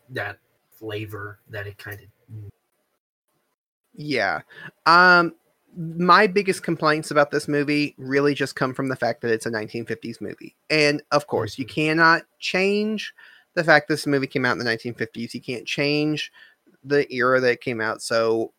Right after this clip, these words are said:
Speaker 2: it's not, they're not huge complaints, and I'm not holding against the movie, but, you know, o-, of course, there's pacing issues, there's issues with the characters, like you were saying, the acting.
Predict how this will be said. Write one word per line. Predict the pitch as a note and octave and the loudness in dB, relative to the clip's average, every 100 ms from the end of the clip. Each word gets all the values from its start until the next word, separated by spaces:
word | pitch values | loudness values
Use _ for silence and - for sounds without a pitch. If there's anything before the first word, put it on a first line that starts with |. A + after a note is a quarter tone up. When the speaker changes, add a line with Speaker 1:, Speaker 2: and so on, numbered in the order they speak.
| F2+ | -10
Speaker 2:
it's | F2 - C3 | -10 -8 -6
not, | C3+ B2+ C3 | 0 0 0
they're | B2+ | -2
not | C3 C#3 | 0 -2
huge | D#3 - G3 F#3 - | -6 -6 -4 -4 -6
complaints, | E3 - C#3+ D3 - | -8 0 0 0 -4
and | B2+ | -4
I'm | |
not | B2 B2+ | -2 -2
holding | - C3+ C#3+ C#3 | 0 -2 0 -2
against | C3 - F#3+ F#3+ - | -4 0 0 0 -6
the | - | -6
movie, | C3 A#2 A2 A2 A2 - - - - C3+ - - | -4 -4 -4 -6 -8 -12 -20 -20 -20 -20 -10 4
but, | C#3 C3+ B2+ A#2 - _ _ _ _ | 8 8 6 2 -4 _ _ _ _
you | D#3 | -2
know, | D3 B2+ - | 0 0 0
o-, | B2 - | -2 0
of | C#3 - | -2 2
course, | C3+ B2+ | 0 0
there's | A2+ - | -4 -6
pacing | - G3 F#3+ F#3+ F3 | 0 0 0 -2 -2
issues, | D3 - C#3+ C3+ C3 C3 - - - - _ | -2 -4 -2 -2 -2 -4 -8 -16 -20 -20 _
there's | C3+ B2+ B2 A#2+ - | -2 2 2 0 -4
issues | C3 C3 C3+ C3 | -6 -4 -4 -4
with | C3+ | -6
the | - | -10
characters, | - C3+ C3+ - D3 C#3+ | 2 6 6 4 2 4
like | B2+ - | 0 0
you | B2+ | -2
were | B2 | 0
saying, | B2+ A#2+ B2 | -2 -2 -4
the | B2 | -2
acting. | A#2+ B2 - D3 D3 D3 | 0 -2 -2 0 0 0